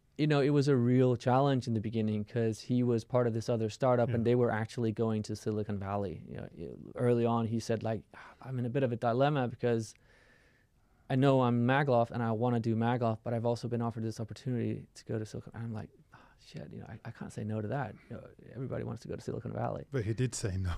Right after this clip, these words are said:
Speaker 1: No, he
Speaker 2: <laughs> I
Speaker 1: didn't.
Speaker 2: didn't?
Speaker 1: No, he,
Speaker 2: Okay.
Speaker 1: no. So he, he, he went to Silicon Valley, um, had three months there. And long story short, it, it,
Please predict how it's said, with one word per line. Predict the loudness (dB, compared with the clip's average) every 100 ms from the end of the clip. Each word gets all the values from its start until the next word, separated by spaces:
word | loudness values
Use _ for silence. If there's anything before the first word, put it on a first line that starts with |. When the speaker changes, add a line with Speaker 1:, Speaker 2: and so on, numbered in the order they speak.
| -6 -12 -12 2
Speaker 1:
No, | 6 8
he | 8 6
Speaker 2:
<laughs> |
I |
Speaker 1:
didn't. | 6 8 8
Speaker 2:
didn't? | 8
Speaker 1:
No, | 8
he, | 8
Speaker 2:
Okay. | 8 8 6
Speaker 1:
no. | 6
So | 6 6 6
he, | 6 4
he, | 4 4 2
he | 4 4
went | 6 4 4
to | 2
Silicon | 4 4 4
Valley, | 2 4 4 2 -2 -4
um, | 0 2 2 0 -2 -8 _ _ _ _
had | -4 -2
three | 0
months | 2 2 0
there. | 0 0 0 -6 _ _ _ _ _ _ _ _ _ -16 -14 -6
And | 0 4 4 2 0
long | 4 6 6
story | 4 4
short, | 4 4 4 4 2
it, | 0
it, | 0 -4